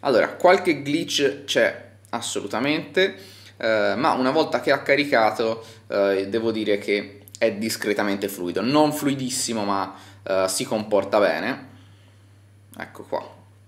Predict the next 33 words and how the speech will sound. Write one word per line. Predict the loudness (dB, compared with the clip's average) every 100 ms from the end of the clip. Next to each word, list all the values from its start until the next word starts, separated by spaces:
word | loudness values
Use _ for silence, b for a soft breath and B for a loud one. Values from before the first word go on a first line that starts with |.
| -20 -20 -20 -20 -20 -20 -20 -20 b b b b b -10 -4
Doppio | -4 -4 -4
tap. | 0 -2 -2 -4 -4 -4 -14 -20 -20 -20 -20 -20 -20 -20 -20 -20 -20 -20 -20 _ -20 -20 B B B B B B
Eh, | -2 2 2 2 2 0
diciamo | 0 2 4 4
che | 4 4 2 -2
avendolo | 2 4 4 0
utilizzato | -2 0 2 2 -2
quasi | 0 4 4 4 -2 -8 B B B B
solamente | -2 0 2 0 -2 -6 -8
su | -4 -4
siti | -6 -4 -4 -4 -6
che | -6
si | 0
adattano | 2 2 2 2
bene | 2 2
in |
mobile, | 0 2 4 4 2 0 -2 B B
eh, | -4 0 0 -2 -12 -2
questi | 2 2 2 4
rallentamenti | 4 4 0 0 0
solitamente | -2 0 0 0 0
non | -2 -4
si | -4
notano, | -4 -2 -4 -6
sono | -6 -4
rallentamenti | 0 0 -2 -4 -6
che | -6
si | -6
notano | -4 -4
sui | -6 -8
siti | -8 -6
più | -8 -4
pesanti, | 0 2 2 -2 -8